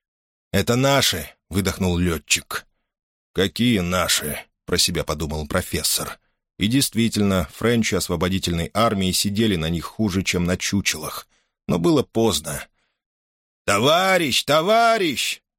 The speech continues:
залопотал человек-бульдог. Вечером они сидели в доме у огня.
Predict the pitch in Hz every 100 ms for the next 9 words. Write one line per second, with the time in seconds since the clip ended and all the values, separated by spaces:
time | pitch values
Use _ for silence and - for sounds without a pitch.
0 | - 95 104 101 95 92 87 - 92 90
1 | 76 78 104 80 73 76 - - - _
2 | _ _ _ _ _ - 160 185 - 147
3 | 127 123 - 107 113 107 82 101 104 95
4 | 85 90 90 85 78 76 76